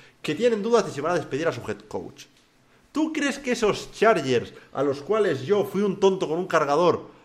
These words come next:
la semana pasada, <laughs> intentando, in-, intentando votarles, ¿tú te crees que,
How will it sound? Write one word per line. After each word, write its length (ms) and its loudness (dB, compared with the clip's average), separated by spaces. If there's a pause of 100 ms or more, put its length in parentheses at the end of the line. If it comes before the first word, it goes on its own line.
(100)
la 100 2
semana 280 2
pasada, 540 6
<laughs> 40 -4
intentando, 520 4
in-, 140 -6
intentando 540 4
votarles, 560 4 (260)
¿tú 140 -4
te 120 0
crees 240 -2
que, 300 0